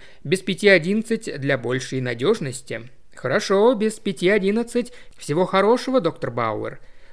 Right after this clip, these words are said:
Томми встал и нажал кнопку на столе, вызывая Альберта, чтобы он проводил клиента.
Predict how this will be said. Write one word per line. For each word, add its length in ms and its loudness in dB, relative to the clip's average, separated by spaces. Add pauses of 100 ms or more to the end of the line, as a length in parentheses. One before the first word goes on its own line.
(120)
Томми 280 4
встал 420 2
и 140 -2
нажал 360 0
кнопку 380 -6
на 120 -6
столе, 460 0
вызывая 540 -2
Альберта, 640 -2 (180)
чтобы 320 -4
он 120 -2
проводил 520 -2
клиента. 720 -4